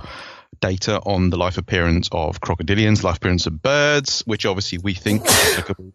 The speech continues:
to, <laughs> uh, John's ill, uh, applicable to the life appearance of dinosaurs. Uh, the arguments over whether, uh, certain dinosaur, whether, you know,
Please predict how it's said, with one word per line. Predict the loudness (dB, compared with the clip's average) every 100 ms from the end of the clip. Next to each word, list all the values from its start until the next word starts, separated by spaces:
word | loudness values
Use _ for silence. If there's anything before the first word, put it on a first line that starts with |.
| _
to, | -2 2 4 2 0 -6 _ _ -20 _ -2
<laughs> | 0 2 2 0 -2 -4 -6 -10 -14 -10 -6 -2
uh, | 0 -2 _ _
John's | -6 -4 -4 -2
ill, | -2 -2 -8 -14 -14 -14 -16 -4
uh, | 0 2 2
applicable | 0 -2 0 -2
to | 0
the |
life | 0
appearance | 0 -2 -2
of |
dinosaurs. | 0 2 2 0 -2 -2 -2 -4 -8 _ _ _ _ _ -20 -8
Uh, | -2 0 2 0
the | 2 2 4 4 4 2 0
arguments | 0 2 4 4 4 2
over | 2
whether, | 2 0 -2 -8 -14 -4
uh, | -2 0
certain | 2 2 4
dinosaur, | 4 4 2 0
whether, | 0 2 2
you | 2
know, | 0